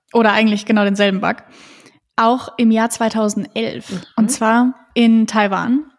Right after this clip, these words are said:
Speaker 1: weil die einen anderen Kalender nutzen, und zwar den, äh, Minggu-Kalender. Das hab ich bestimmt total schlecht ausgesprochen.
Speaker 2: <laughs>
Speaker 1: Entschuldigung. Und dadurch, dass sie einen anderen Kalender benutzen, hatten sie das Problem im Jahr zweitausendelf.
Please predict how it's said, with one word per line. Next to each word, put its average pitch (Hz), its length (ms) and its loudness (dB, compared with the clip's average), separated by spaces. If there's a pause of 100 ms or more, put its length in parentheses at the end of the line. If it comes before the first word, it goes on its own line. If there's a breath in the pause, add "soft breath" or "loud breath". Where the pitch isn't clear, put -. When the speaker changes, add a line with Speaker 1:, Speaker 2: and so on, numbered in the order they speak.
(140)
Speaker 1:
weil 220 260 0
die 262 120 -2
einen 233 160 -2
anderen 220 260 -2
Kalender 220 440 2
nutzen, 208 360 -2
und 233 160 -2
zwar 220 200 -4
den, 214 440 0
äh, 220 300 0
Minggu-Kalender. 262 1700 0 (320)
Das 208 160 -4
hab 214 80 -10
ich - 100 -20
bestimmt 208 400 -4
total 208 280 -2
schlecht 208 260 0
ausgesprochen. 247 640 0 (220 loud breath)
Speaker 2:
<laughs> - 200 -16
Speaker 1:
Entschuldigung. 233 800 2 (2250 loud breath)
Und 240 540 4
dadurch, 254 260 2
dass 285 140 -2
sie 285 60 0
einen 233 60 0
anderen 240 220 2
Kalender 240 320 4
benutzen, 202 380 -2
hatten 220 240 0
sie 208 160 -2
das - 500 -6
Problem 214 340 2
im 214 160 2
Jahr 208 200 0
zweitausendelf. 208 880 -2